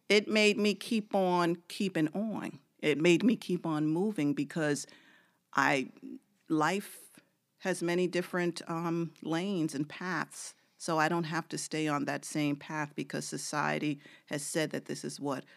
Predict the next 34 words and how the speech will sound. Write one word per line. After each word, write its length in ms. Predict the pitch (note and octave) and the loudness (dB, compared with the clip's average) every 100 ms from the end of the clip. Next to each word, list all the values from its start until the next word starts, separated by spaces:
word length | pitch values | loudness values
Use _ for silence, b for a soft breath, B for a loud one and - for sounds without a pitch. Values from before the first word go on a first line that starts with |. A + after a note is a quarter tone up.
| B | B
a 80 | C#3+ | -4
woman 320 | D3 D#3 D3 | 0 0 0
is 100 | C#3+ | -2
supposed 460 | C#3+ C#3 D3+ C#3+ D3 | -6 -8 -8 -8 -8
to 80 | C#3+ | -8
do. 180 | E3 G3+ | -4 -2
I'm 140 | F#3+ | -2
gonna 180 | G#3+ D#3+ | -2 -4
do, 300 | D#3 D#3 D#3 | -2 -2 0
and 240 | - D#3+ - | 0 0 2
I 120 | D#3+ | 0
do, 260 | D#3 F3+ F3+ | 2 0 2
I've 200 | C#3+ D#3 - | 2 2 2
always 400 | F3 G#3 G3+ D#3 | 4 6 4 2
done 380 | - C#3 C3+ C#3 b b b b b | 2 0 2 -2 b b b b b
what 140 | E3+ F3 | -2 0
I've 180 | F#3 F#3 | 0 0
wanted 340 | E3 D#3 D#3 | 0 0 -4
to 60 | C#3 | -8
do, 200 | - C#3 | -4 -4
thankful 600 | C3+ C3+ C#3+ - F3+ G3 - _ | -2 -2 -4 -4 -4 -4 -8 _
to 100 | - | -6
my 160 | G3 G#3 | -4 -2
daddy 480 | G3 D3 B2 B2+ F#3 B B | -2 -2 -2 -6 -8 B B
who 320 | - F3+ D3+ - _ _ | -2 0 -2 -8 _ _
let 220 | D3+ E3 | -2 0
me 120 | G3 F#3+ | 0 0
do 140 | G#3 | 2
whatever 260 | G#3+ G#3+ G#3 | 2 0 0
I 80 | |
wanna 260 | G#3 G#3 B3+ | 0 0 -2
do, 260 | D#3 D#3 E3+ | -2 -4 -4
and 200 | E3+ E3 | -2 0
I'm, 280 | D#3+ E3 | 2 0